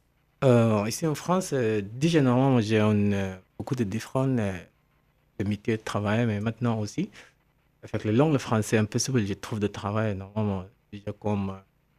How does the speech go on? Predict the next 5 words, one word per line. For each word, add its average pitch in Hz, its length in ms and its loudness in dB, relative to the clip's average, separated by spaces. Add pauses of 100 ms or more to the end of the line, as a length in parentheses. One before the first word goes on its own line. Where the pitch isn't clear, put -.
(1120)
réceptionniste 110 640 0
dans 101 120 0
leur 95 200 -2
hôtel. 117 360 -2 (1120)
Euh, 95 280 -6